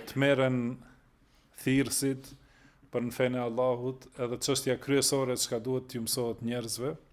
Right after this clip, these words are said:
dhe çështja kryesore që duhet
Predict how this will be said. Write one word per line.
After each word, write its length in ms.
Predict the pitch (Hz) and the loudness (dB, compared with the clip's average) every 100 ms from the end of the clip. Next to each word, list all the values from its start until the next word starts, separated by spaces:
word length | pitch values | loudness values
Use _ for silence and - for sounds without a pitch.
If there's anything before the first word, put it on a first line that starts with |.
| _ - - - - - 117 | _ -20 -20 -20 -20 -14 -6
dhe 140 | 127 | 0
çështja 320 | 160 - 147 | 2 2 0
kryesore 640 | 135 151 143 139 131 139 151 - - - - - | 0 -2 0 0 -2 0 4 4 2 -10 -14 -2
që 180 | 139 131 131 131 - - - - - 104 | 4 6 4 0 -12 -20 -20 -20 -14 -2
duhet 240 | 147 139 | 2 2